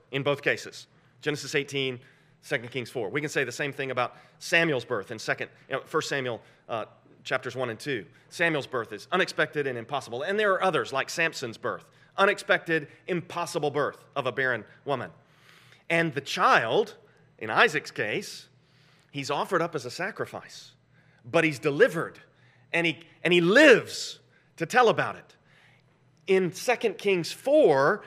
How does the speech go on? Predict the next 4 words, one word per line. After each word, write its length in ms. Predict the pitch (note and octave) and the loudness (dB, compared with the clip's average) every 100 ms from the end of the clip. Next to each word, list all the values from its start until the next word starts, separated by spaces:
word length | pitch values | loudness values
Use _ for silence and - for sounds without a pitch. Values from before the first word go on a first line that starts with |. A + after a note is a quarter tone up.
| - B2 | -20 -2
that 320 | B2 D4+ - | 0 0 -2
child 520 | E3 C#3+ D3+ F3 F#3 - _ - | -2 0 2 0 -4 -16 _ -6
experiences 1000 | F3+ - C4 B3 A#3 G#3+ G#3+ G3+ D#3 - _ C#3+ | -6 -4 -2 0 0 -2 -4 -6 -6 -16 _ -10
death, 400 | B2+ C4+ G#3 G#3 | 0 4 4 2